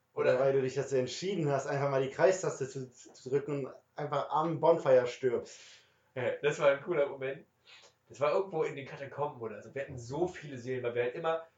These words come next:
Speaker 2: irgendwo hingelaufen sind, gestorben sind, dann wieder hingelaufen sind, auf dem Weg neue Seelen gesammelt haben, unsere alten angesammelt haben, gestorben sind, wieder hingelaufen sind, auf dem Weg neue Seelen. Also wir haben halt immer wieder Seelen gesammelt, wir hatten ekelhaft viele Seelen. Dann sind wir wieder auf dem, äh,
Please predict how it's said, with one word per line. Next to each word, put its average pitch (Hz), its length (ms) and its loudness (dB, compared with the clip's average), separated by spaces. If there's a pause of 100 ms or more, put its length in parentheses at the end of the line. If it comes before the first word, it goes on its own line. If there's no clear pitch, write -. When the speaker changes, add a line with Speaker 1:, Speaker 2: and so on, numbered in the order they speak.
(200)
Speaker 2:
irgendwo 123 200 -6
hingelaufen 220 520 -2
sind, 226 260 -12
gestorben 143 480 -2
sind, - 260 -10 (580)
dann 147 180 -2
wieder 175 160 0
hingelaufen 151 420 0
sind, 143 140 -10
auf 147 100 -6
dem 131 140 -12
Weg 139 160 -10
neue 156 240 4
Seelen 110 240 -6
gesammelt 113 320 -8
haben, 139 240 -2
unsere 139 240 -2
alten - 180 -2
angesammelt 117 320 -8
haben, 123 240 -8
gestorben 143 420 2
sind, 110 240 -14 (220)
wieder 165 220 -4
hingelaufen 120 440 -4
sind, 139 160 -12
auf 147 120 -10
dem 139 80 -16
Weg 160 160 -14
neue 160 240 2
Seelen. - 220 -8
Also 151 220 -8
wir 170 140 -4
haben 180 120 -2
halt 165 180 -6
immer 190 220 2
wieder 156 180 -2
Seelen 143 200 -4
gesammelt, 120 300 -6
wir 147 80 -2
hatten 151 240 -6
ekelhaft 190 540 -2
viele 135 180 -10
Seelen. 120 380 -6 (680)
Dann 131 100 -12
sind 196 160 -4
wir 185 120 4
wieder 170 260 0
auf 147 60 -6
dem, 156 260 -16
äh, 135 280 2